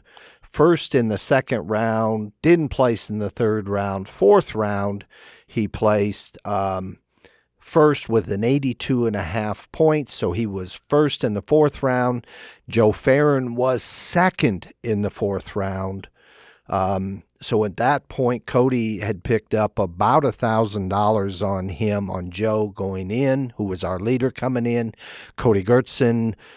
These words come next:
places third in the round. Timothy Troyer places fourth in the round with seventy-six and a half points. Um, going to the average then.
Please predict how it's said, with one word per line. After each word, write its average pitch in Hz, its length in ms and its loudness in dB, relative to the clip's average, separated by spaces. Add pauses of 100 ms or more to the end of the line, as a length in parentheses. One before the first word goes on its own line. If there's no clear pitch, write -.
(100)
places - 580 0
third 127 340 4
in 123 140 2
the 113 100 0
round. 113 600 0 (260)
Timothy 117 560 2
Troyer 135 720 4
places 101 800 -2 (100)
fourth 131 380 4
in 92 100 -4
the 85 80 -6
round 85 400 -6
with 90 140 -8
seventy-six 92 880 -4
and 78 120 -8
a 82 60 -10
half - 400 -14
points. - 720 -4 (960)
Um, 104 560 0 (540)
going 170 400 4
to 160 240 4
the 143 220 2
average 123 760 2
then. 87 360 -8